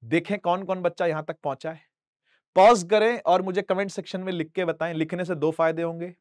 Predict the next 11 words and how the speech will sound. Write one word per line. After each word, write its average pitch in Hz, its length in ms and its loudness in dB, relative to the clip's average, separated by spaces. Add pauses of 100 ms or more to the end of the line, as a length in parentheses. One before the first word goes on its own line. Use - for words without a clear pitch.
पहला, 143 300 2 (960)
जिन 180 180 -2
बच्चों 180 280 0
को 190 100 0
नहीं 175 240 -2
पता 185 280 2
कि 185 140 -4
कौन 180 320 0
सी 196 220 -8
गैसेज, 165 440 -2 (300)
मतलब, 160 280 -4